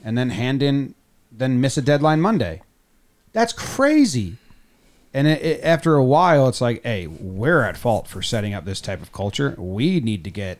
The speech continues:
back to setting up, like, <laughs> uh, uh, like, real, hey, this is a job." Some people on the anonymous, like, concern said, "I don't want it to feel corporate." And to me,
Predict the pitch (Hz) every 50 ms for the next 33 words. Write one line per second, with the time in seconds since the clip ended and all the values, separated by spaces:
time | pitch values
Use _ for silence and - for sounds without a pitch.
0 | _ _ 90 - 101 98 90 87 87 - - - - 98 90 - - 107 98 92
1 | 90 92 90 87 - _ _ _ _ _ _ _ _ _ _ _ _ _ - 92
2 | 90 85 78 - - _ _ _ _ _ _ _ _ _ _ _ _ _ _ _
3 | _ _ - 113 - - 156 120 95 - - _ _ - 110 107 101 95 92 87
4 | 90 90 - - 107 107 104 110 127 131 120 117 110 110 107 98 101 - - 135
5 | 131 104 95 107 98 - 107 98 90 101 82 - 95 98 90 78 69 - 117 -
6 | _ _ - - - _ - - 185 190 214 214 - 175 160 123 147 143 139 139
7 | 131 127 120 120 117 110 101 110 110 113 110 110 110 110 110 101 - - 110 104
8 | 98 - - 107 95 - 113 110 107 107 95 - - 104 98 95 92 92 - -
9 | 101 107 107 104 101 104 101 101 92 - 104 98 - - - 101 92 - - -
10 | 117 120 131 - - 92 87 - - - _ _ _ _ _ _ _ _ _ -
11 | 101 98 - - - 185 98 120 196 233 170 104 80